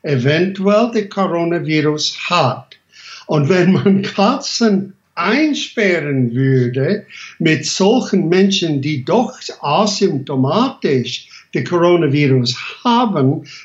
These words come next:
dann riskiert man, dass die Katzen es von diesen Menschen bekommt. Das spricht auch gegen eine Einsperrung der Katzen, äh, mit Menschen,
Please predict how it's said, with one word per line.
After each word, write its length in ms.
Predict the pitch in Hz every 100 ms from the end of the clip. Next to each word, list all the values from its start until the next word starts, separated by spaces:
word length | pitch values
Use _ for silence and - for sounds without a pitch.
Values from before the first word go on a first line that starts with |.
| -
dann 340 | 160 156 208
riskiert 840 | 240 208 196 - - 214 226 254 - 196
man, 420 | 180 170 202 202
dass 320 | 170 160 -
die 220 | 202 196
Katzen 680 | - - 214 262 - 220 180
es 240 | 151 170 -
von 280 | 196 190
diesen 380 | 190 180 175 185
Menschen 540 | 180 165 165 185 185 196
bekommt. 680 | 196 - 294 180 131 - - - - - -
Das 200 | 147 -
spricht 400 | - 175 - - -
auch 360 | 190 226 247 - -
gegen 420 | 202 190 190 175
eine 380 | 165 165 175 - -
Einsperrung 1200 | 151 170 175 175 - - 165 156 151 151 147 143
der 220 | 156 131
Katzen, 720 | - 139 117 - - 160 135 - - - -
äh, 260 | 147 147
mit 520 | 202 156 156 156 - 165
Menschen, 840 | 156 151 165 160 196 208 226